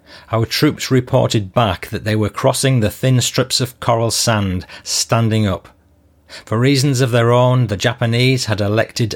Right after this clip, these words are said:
not to defend the beaches. He added, "Wave after wave of our landing craft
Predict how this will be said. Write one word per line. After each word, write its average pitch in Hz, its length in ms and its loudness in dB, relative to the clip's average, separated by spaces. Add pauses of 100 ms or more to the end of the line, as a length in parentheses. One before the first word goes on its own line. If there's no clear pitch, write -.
not 123 300 0
to - 80 -6
defend 120 460 0
the 117 80 0
beaches. 107 680 -2 (840)
He 120 160 -2
added, 123 400 2
"Wave 131 680 0
after 131 360 -2
wave 120 540 2
of 101 100 0
our 101 180 0
landing 107 360 0
craft - 460 -6